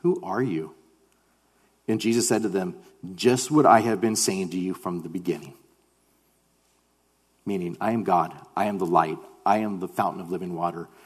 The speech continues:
I am the one who has always existed. I have many things to say to you, to, to say and to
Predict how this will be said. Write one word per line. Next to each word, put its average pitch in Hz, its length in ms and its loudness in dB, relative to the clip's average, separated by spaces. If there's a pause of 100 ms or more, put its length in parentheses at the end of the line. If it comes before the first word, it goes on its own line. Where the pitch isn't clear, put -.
(520)
I 110 100 4
am 107 120 0
the 107 80 0
one 101 160 0
who 104 100 -4
has 90 120 -2
always 92 380 -2
existed. 87 520 -8 (2000)
I 113 120 6
have 110 100 2
many 139 220 8
things 139 380 6
to 120 100 4
say 131 320 8
to 117 80 0
you, 98 480 2
to, - 140 -6
to 113 140 -4
say 107 640 2
and 98 140 -8
to 95 260 -4